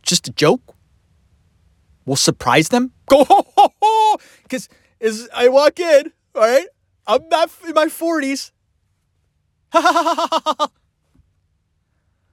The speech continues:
weird, man. It's weird. Why did they do that? Why did Shanann want Chris to tell his parents that?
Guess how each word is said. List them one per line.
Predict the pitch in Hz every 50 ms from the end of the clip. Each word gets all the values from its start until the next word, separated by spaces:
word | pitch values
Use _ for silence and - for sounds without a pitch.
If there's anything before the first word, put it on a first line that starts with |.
| _ _ - 277 -
weird, | - 190 247 233 185 156 131
man. | 143 139 139 143 151 _ _ _ _ _ _ _ _ _ _ _ _ _ _ _ _ _ _ -
It's | 190
weird. | 240 277 226 - - _ _ _ _ _ _ _ _ _ _ _ _ _ _ _ _ _ _ _ _ _ _ _ _ _ _ _ _ _ _ _ _
Why | - 151 202
did | 233 285 240
they | 262 254
do | 214 262 247 190
that? | 127 - - - - _ _ _ _ _ _ _ _ _ _ _ _ _ _ _ _ _ _ _ _ _ _ _ _ _ _ _ _ _ _ _ _ -
Why | 139 185 254
did | 302 285
Shanann | - - - 247 233 233 233 202 156
want | 143 160 170 175 -
Chris | - - 185 175 165
to | - -
tell | - - - 160 160
his | 170 160 -
parents | - - 196 226 196 135 - -
that? | - 101 - - -